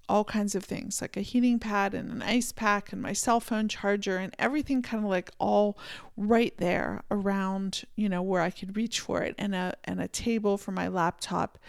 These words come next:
um, so that I could feel like if I wanna do things, I can. But the, the trick here is not doing something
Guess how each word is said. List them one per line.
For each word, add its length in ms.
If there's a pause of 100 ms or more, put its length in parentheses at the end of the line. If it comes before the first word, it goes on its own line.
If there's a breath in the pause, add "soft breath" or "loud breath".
(460 loud breath)
um, 460 (360 loud breath)
so 280
that 260
I 220
could 640
feel 480
like 380
if 180
I 460 (340 loud breath)
wanna 460
do 260
things, 760 (260)
I 80
can. 580 (520 loud breath)
But 100
the, 140 (160)
the 100
trick 500
here 540
is 320 (300 loud breath)
not 760
doing 400
something 680